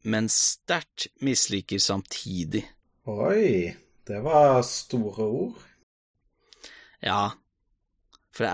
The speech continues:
Speaker 1: er veldig mye vi kommer til å ta for oss med akkurat dette spillet. En ting jeg synes er litt spesielt med Mario Kart sju, er jo at, eh,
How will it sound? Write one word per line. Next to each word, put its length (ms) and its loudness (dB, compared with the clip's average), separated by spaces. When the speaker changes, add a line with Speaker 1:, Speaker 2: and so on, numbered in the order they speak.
Speaker 1:
er 400 -4
veldig 400 0
mye 260 2
vi 160 2
kommer 240 -4
til 80 0
å 480 2
ta 160 0
for 220 -4
oss 180 2
med 400 0
akkurat 320 -4
dette 240 -4
spillet. 400 -2
En 80 0
ting 160 -6
jeg 160 0
synes 240 0
er 60 -2
litt 100 -4
spesielt 640 0
med 160 0
Mario 160 -4
Kart 160 -4
sju, 240 0
er 300 0
jo 100 0
at, 320 -4
eh, 140 0